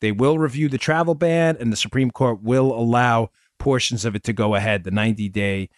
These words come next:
travel ban by Trump. So that's interesting. We also have the school, the case that could relate to school vouchers. There was a case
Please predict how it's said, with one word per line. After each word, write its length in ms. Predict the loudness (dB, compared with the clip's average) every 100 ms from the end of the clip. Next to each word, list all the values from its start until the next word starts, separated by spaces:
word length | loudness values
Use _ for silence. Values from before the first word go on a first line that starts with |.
| _ -12
travel 380 | -2 0 0 -4
ban 380 | -4 -4 -4 -6
by 200 | -8 -8
Trump. 380 | -8 -8 -8
So 120 | -10 -6
that's 280 | -4 -6
interesting. 480 | -12 -16 -14 -10 -4
We 100 | 0
also 240 | 0 0 -2
have 220 | -4 -6
the 60 |
school, 680 | -8 -10 -6 -2 2 0 -2 _ _ _
the 100 | -4
case 260 | 0 0 0
that 100 | -2
could 260 | -2 -2 -2
relate 240 | -2 -4
to 80 | -6
school 300 | -4 0 2
vouchers. 480 | 2 0 -2 -4 -2
There 80 | -2
was 120 | -2
a 40 |
case 460 | -2 0 0 0